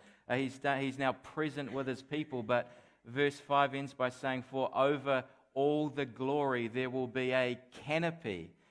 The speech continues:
And so the word canopy is another fascinating word. It's only used three times in the Old Testament, and the two other times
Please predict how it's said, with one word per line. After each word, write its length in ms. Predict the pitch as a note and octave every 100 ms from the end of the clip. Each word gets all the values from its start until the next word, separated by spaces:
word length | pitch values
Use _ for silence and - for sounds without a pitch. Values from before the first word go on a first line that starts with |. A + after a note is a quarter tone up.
| _ -
And 120 | B2+
so 300 | B2 D3 C3+ C3+ - -
the 80 | C#3
word 280 | C#3+ D3 - -
canopy 500 | D3 D#3+ F3+ E3+ C#3+
is 140 | B2+ A#2+
another 320 | C3 C#3+ D#3+
fascinating 680 | E3 C#3+ C3+ C3+ B2 A#2 A#2
word. 200 | A#2+ A#2+
It's 160 | B2 -
only 340 | C#3 D#3 D3+
used 420 | D3 C3 C3+ B2 - _ -
three 440 | C#3+ D3 D3+ D3+ - -
times 600 | D3+ C#3+ B2+ A2+ A2 G#2+ _ _ _
in 220 | B2+ C#3+
the 160 | C#3 C#3
Old 280 | B2+ B2 -
Testament, 720 | - D#3 - C#3 A2 G#2 G#2 - - _ -
and 200 | B2 B2+
the 80 | B2
two 440 | B2 - F3 E3
other 220 | D3+ D#3+ E3
times 520 | - C#3+ B2+ A#2